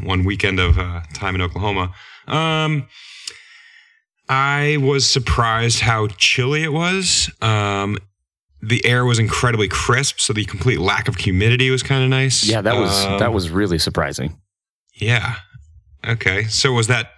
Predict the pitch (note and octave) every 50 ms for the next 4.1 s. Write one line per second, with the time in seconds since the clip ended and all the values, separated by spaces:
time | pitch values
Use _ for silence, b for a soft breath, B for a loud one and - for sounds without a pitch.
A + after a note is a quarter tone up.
0 | - - - - - B2 - C3+ - D3+ D3 D#3 D#3 C3+ - - - A2+ G#2+ G2+
1 | F#2+ G#2+ G#2 G2+ G2+ G2 F#2+ F#2 F#2 - _ _ _ _ - A2 G#2+ G#2+ - -
2 | F#2+ G2 E2+ - F#2 F2 F2 - F#2+ F2+ F2 F2 F2 E2+ - - _ - - -
3 | - - - - D3+ C#3 C#3+ E3+ E3 - - - A2 B2 B2+ C#3 B2+ C#3+ D#3+ D#3+
4 | D#3+ D#3+